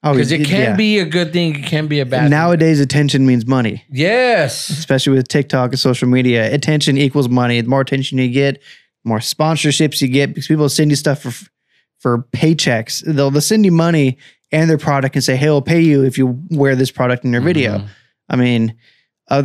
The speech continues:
Speaker 1: some TikTok artists or Instagram influencers or YouTube people, they'll get the scent of sweatshirt and say, "Hey, for ten grand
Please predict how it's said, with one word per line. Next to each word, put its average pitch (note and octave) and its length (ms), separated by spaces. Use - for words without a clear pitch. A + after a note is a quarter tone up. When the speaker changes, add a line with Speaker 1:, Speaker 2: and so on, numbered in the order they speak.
Speaker 1:
some D3+ 280
TikTok B2+ 640
artists B2 380
or B2 60
Instagram B2 640
influencers A#2 840
or A2+ 120
YouTube C3 520
people, A#2 320
they'll A#2 160
get A#2+ 300
the C3+ 60
scent C3 300
of - 300
sweatshirt B2+ 480
and A#2 120
say, B2 120
"Hey, A#2+ 240
for A#2 120
ten C#3 280
grand B2 500